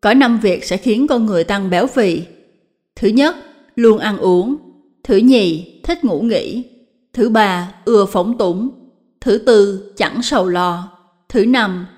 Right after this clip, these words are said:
quá nhàn rỗi. Đây là năm việc mà sẽ khiến người dễ béo phì. Nếu chẳng muốn béo phì,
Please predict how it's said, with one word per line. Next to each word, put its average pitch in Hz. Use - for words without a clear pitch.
quá 185
nhàn 220
rỗi. 185
Đây 233
là 196
năm 208
việc 202
mà 196
sẽ 220
khiến 226
người 208
dễ 175
béo 196
phì. 175
Nếu 226
chẳng 220
muốn 220
béo 214
phì, 175